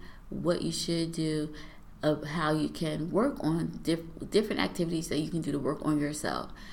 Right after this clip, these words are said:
to help your marriage. So that, that is number one. Well, one and two. I would also suggest that you learn how to communicate your needs without blame. And this is important because so many times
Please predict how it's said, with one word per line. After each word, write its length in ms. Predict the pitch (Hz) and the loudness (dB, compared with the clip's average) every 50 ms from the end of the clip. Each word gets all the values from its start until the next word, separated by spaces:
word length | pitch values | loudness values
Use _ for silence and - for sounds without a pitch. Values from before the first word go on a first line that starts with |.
| - - - - | -10 -10 -6 -4
to 80 | 165 | -2
help 180 | 165 170 147 - | 0 0 0 0
your 100 | 101 78 | -2 -2
marriage. 460 | 82 87 - 65 - 50 - - - - - - - - - | -2 -2 -2 -2 -4 -6 -6 -10 -12 -14 -16 -16 -16 -14 -8
So 240 | - - 170 160 160 | -2 2 4 4 6
that, 300 | 160 160 175 180 180 - | 6 6 4 4 2 4
that 200 | - 165 185 185 | 4 6 6 6
is 140 | 190 190 185 | 4 2 2
number 200 | 170 165 160 160 | 2 0 0 0
one. 360 | 151 147 143 - - - - - - - - - - - - - | -2 -2 -2 -2 -4 -4 -8 -10 -10 -12 -12 -14 -16 -16 -6 2
Well, 400 | - 196 196 190 180 175 - - - | 6 8 8 8 6 4 -2 -6 -4
one 300 | - 185 190 165 165 151 | -2 0 2 2 2 2
and 200 | - 143 139 135 | 2 0 0 0
two. 280 | - - - - - - - - - - - - - - - - - | 0 -2 -2 -2 -4 -8 -12 -16 -16 -16 -14 -14 -16 -16 -14 -6 -2
I 60 | - | 0
would 100 | 175 165 | 2 2
also 380 | - - 254 320 320 - 277 233 | 4 4 4 4 4 4 2 2
suggest 560 | 226 - 175 160 165 170 170 165 160 156 - - - - - - - - - - - - - - - - | 2 0 0 0 2 2 4 2 2 0 -4 -10 -14 -16 -14 -14 -14 -12 -14 -14 -14 -14 -14 -8 -2 2
that 300 | 175 175 175 175 160 - | 2 4 4 4 2 2
you 120 | 165 170 | 2 2
learn 220 | 165 175 170 170 | 4 4 4 4
how 120 | 175 175 165 | 4 2 0
to 100 | - - | -2 -4
communicate 640 | - 175 165 175 208 233 240 226 226 226 208 202 - | -2 0 2 4 4 4 4 2 2 2 0 0 0
your 140 | - 165 165 | 0 0 0
needs 340 | 165 165 170 170 165 170 - | 2 2 2 0 0 -2 -2
without 340 | 165 160 165 147 - - | -2 0 0 -2 -2 -2
blame. 400 | - - - 117 - 82 - - - - - - - - - - - - - - - - | -2 -2 -2 -2 -2 -4 -6 -8 -10 -12 -14 -14 -14 -12 -12 -14 -14 -14 -16 -6 0 2
And 520 | 180 180 180 175 170 170 170 165 165 165 165 165 - - - - - - - - - - - - | 4 4 6 4 4 4 2 0 0 -2 -6 -10 -12 -12 -12 -14 -14 -16 -16 -16 -16 -14 -6 2
this 180 | - 220 262 262 | 4 4 4 4
is 140 | 302 247 220 | 4 4 4
important 540 | 185 175 - 170 160 151 - - 131 - - | 2 2 0 -2 -2 -2 -2 -2 -4 -2 -2
because 280 | 160 - 208 190 185 | 0 2 2 2 2
so 340 | - - - - 233 254 269 | 0 -4 -4 -2 0 0 2
many 220 | 262 254 240 220 | 2 2 2 2
times 640 | 202 - 185 180 - - - - - - - - - | 2 0 -2 -2 -2 -2 -4 -6 -6 -8 -10 -12 -14